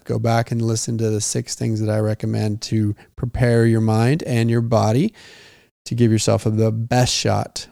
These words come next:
once you hit that starting line. I, for one, will be cheering for you from afar in many cases, but I'm heavily invested in this fall racing season and excited to see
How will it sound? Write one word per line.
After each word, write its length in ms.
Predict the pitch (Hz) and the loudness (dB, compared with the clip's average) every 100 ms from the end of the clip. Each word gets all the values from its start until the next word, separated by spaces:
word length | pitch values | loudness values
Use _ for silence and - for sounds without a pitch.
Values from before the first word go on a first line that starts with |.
| - | -6
once 260 | 113 104 | -4 -2
you 60 | 110 | -2
hit 180 | 107 - | -2 -2
that 200 | 104 - | -4 -4
starting 340 | - 107 104 | -2 -2 0
line. 320 | 107 101 104 - - - - _ - | -2 -2 -4 -8 -20 -20 -20 _ 0
I, 240 | 123 135 | 2 4
for 200 | 139 139 | 2 2
one, 520 | 123 123 139 185 202 | 4 4 4 4 2
will 120 | 156 120 | 2 2
be 120 | 117 | 2
cheering 520 | - 139 135 165 208 | 2 4 4 4 0
for 360 | - - 131 131 | -6 0 4 6
you 280 | 151 220 - _ _ _ _ _ | 6 4 0 _ _ _ _ _
from 400 | - 127 120 117 - | -2 2 4 2 0
afar 420 | 117 123 127 147 | 0 2 4 4
in 220 | 135 131 | 2 2
many 220 | 131 127 | 2 2
cases, 640 | 123 131 123 - 147 165 165 | 2 2 2 2 2 2 0
but 580 | 131 120 120 113 113 - | -4 0 2 4 2 0
I'm 140 | 117 | 0
heavily 380 | 117 127 127 123 | 2 2 2 0
invested 500 | 120 120 117 - 127 | 2 2 0 0 0
in 220 | 120 127 | 2 2
this 160 | 120 - | 0 0
fall 240 | 123 120 | 0 2
racing 380 | 123 120 - 120 | 2 0 -2 -4
season 580 | - 120 120 117 117 113 | -2 0 0 0 0 -2
and 120 | 110 | -4
excited 540 | 110 - 120 120 120 | -4 -2 0 0 0
to 60 | 120 | -4
see 440 | - 120 113 110 | -4 0 0 0